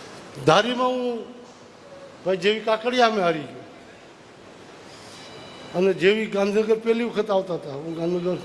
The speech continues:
રહેતો, તેનો ફોન આવ્યો, "ક્યાં છું?" મેં કીધું, "ગાંધીનગર ઘેર છું." કે, "હું ગાંધીનગર પહેલી વખત આવું છું, તો મારી ઈચ્છા છે તમને મળ્યા પછી જ બાકી વિધાનસભામાં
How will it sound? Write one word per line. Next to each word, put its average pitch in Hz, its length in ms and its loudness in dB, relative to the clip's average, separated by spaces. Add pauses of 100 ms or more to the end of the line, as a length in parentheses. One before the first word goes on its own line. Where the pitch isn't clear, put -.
(120)
રહેતો, 190 240 0
તેનો 180 220 2
ફોન 202 320 2
આવ્યો, 170 160 0 (100)
"ક્યાં 208 220 2
છું?" 180 80 -6
મેં 151 80 -4
કીધું, 156 160 -8
"ગાંધીનગર 180 400 2
ઘેર 175 300 2
છું." - 1160 -12
કે, 196 80 6
"હું 196 180 4
ગાંધીનગર 175 480 2
પહેલી 208 380 0
વખત 196 280 -4
આવું 190 260 0
છું, 147 200 -8 (600)
તો 180 120 0
મારી 180 360 0
ઈચ્છા 202 300 2
છે 151 180 -8 (580)
તમને 190 260 2
મળ્યા 185 280 4
પછી 190 380 0
જ 175 100 -8
બાકી 196 280 -2
વિધાનસભામાં 170 1040 0